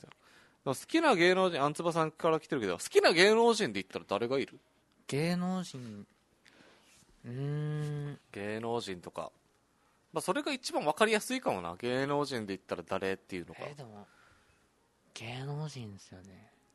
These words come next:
Speaker 1: いまいちわからん。漫画のキャラクターでもいいよ、別に。
Speaker 2: 漫画のキャラク-、
Speaker 1: こういう女性好きっていう。
Speaker 2: いや、漫画は特にね、
Speaker 1: ないけど。
Speaker 2: 芸能人が、あ、でもあれですね、あのー、
Speaker 1: はい。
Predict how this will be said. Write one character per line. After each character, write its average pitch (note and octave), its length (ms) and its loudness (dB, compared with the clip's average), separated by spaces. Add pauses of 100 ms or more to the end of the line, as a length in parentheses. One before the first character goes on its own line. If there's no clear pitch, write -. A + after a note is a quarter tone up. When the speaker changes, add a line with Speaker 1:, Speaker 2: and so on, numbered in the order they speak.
(140)
Speaker 1:
い G2+ 80 -10
ま B2 120 -2
い C#3+ 80 0
ち - 100 -12
わ G2 120 6
か G2 100 0
ら F#2 80 2
ん。 F#2 180 -6 (340)
漫 F#3 200 6
画 G#3+ 100 10
の G#3 120 8
キ - 60 8
ャ G3+ 40 12
ラ G3+ 60 8
ク - 60 -6
タ F3 100 10
ー B2+ 40 10
で G#2 60 6
も F2+ 100 -4
い F2 40 -6
い - 20 -6
よ、 E2+ 100 -4
別 D#2+ 160 -14
に。 - 80 -18 (880)
Speaker 2:
漫 - 80 -18 (240)
画 G3 140 -4
の F#3+ 140 -2
キ - 180 -8
ャ F3 40 -2
ラ F#3 100 -2
ク-、 - 160 -18 (340)
Speaker 1:
こ A#2+ 240 -2
う B2+ 60 -2
い B2+ 160 -2
う - 20 -2
女 A#2+ 160 -4
性 A#2 340 0
好 A#2 60 -6 (180)
き A2 120 -12
っ G2+ 40 -14
て - 220 -20
い E2+ 220 -12
う。 - 100 -18 (1300)
Speaker 2:
い - 20 -14
や、 C#3 260 -10 (600)
漫 D3 340 -8
画 D3+ 140 -6
は D3 60 -6
特 - 320 -10
に B2 180 -6
ね、 A2 200 -8 (560)
Speaker 1:
な G2+ 140 2
い G2 100 -2
け E3+ 160 -4
ど。 F2 120 -8
Speaker 2:
芸 F#2 60 -10
能 A2+ 60 -16
人 G#2+ 40 -18
が、 F#2 240 -16 (880)
あ、 G#2+ 100 -10
で G#2 100 -14
も G2 140 -10
あ G#2 60 -8
れ A2 80 -8
で G#2+ 60 -8
す - 100 -18
ね、 F#2+ 240 -14
あ F#2+ 100 -14
の F#2 360 -14 (120)
ー、 A#2+ 40 -4
Speaker 1:
は A#2 100 6
い。 E2+ 80 -2